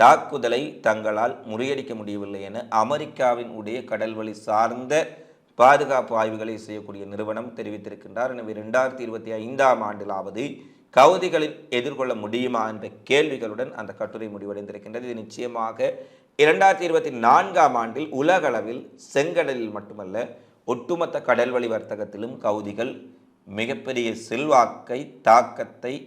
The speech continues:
முடக்கத்தை ஏற்படுத்தி இருக்கின்றார்கள் என்பதை தெளிவாக பார்க்கக்கூடியதாக இருக்கின்றது. அடுத்து, காசாவிலும் இஸ்ரேல் இராணுவத்தினருக்கும் கவுதி படையினருக்கும் இடையிலான தாக்குதல்கள் தீவிரமடைந்திருக்கின்றன.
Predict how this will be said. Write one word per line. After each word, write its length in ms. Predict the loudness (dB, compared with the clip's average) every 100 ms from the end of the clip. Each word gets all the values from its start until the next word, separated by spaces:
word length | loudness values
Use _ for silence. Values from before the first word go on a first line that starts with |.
| -14 -6
முடக்கத்தை 540 | 2 2 2 -8 -6 -8
ஏற்படுத்தி 340 | -10 -14 -12 -14
இருக்கின்றார்கள் 520 | -12 -6 -4 -4 -8
என்பதை 260 | -10 -6 -6 -6 -18 -20 _ _ -8
தெளிவாக 480 | -4 -2 -4 -2 -4
பார்க்கக்கூடியதாக 520 | -4 -12 -8 -8 -8
இருக்கின்றது. 640 | -12 -14 -12 -8 -8 -10 -20 _ _ _
அடுத்து, 720 | 8 8 8 2 2 2 -2
காசாவிலும் 600 | -2 0 2 4 4 2
இஸ்ரேல் 340 | -6 -6 -4 2
இராணுவத்தினருக்கும் 800 | 2 2 -4 -10 -12 -12 -14 -6
கவுதி 280 | -2 -2
படையினருக்கும் 520 | -4 -8 -8 -10 -12 -10
இடையிலான 480 | -8 -6 -6 -6
தாக்குதல்கள் 720 | -6 -2 -2 -4 -12 -10 -10 -8
தீவிரமடைந்திருக்கின்றன. 1080 | -8 -6 -8 -10 -12 -14 -16 -14 -8 -8